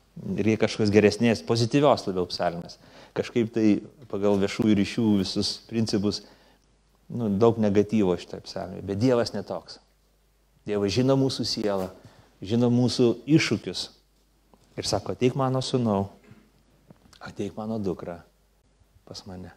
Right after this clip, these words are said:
Kai kenti, kai sunku. Ateikim patys, kai mums sunku.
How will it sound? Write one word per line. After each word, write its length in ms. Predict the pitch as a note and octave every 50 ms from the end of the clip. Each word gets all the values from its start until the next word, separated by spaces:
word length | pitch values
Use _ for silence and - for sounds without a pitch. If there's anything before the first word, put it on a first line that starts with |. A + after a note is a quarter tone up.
| _ _ _ _ _ _ _ _ _ _ _ _ _ _ _ _ _ _ -
Kai 120 | - G2
kenti, 480 | F#2+ - - G2 G2 G2 - G#2+ A2 B2 - _ _ _ _ _ _ _ _ _ _ _ _ _ _ _
kai 120 | - G2 F#2
sunku. 460 | - - G#2 G2+ G2+ F#2 F#2 F2 F2 - _ _ _ _ _ _ _ _ _ _ _ _ _ _ _ _ _ _
Ateikim 340 | - F#2 A2 B2+ C3+ D3+ C#3+
patys, 380 | C3 C3+ C3 C#3+ D3 - C3+ -
kai 120 | - C#3+
mums 280 | C3 C#3 C#3 C#3 - -
sunku. 360 | C#3+ C#3 B2+ - D3+ D#3 D3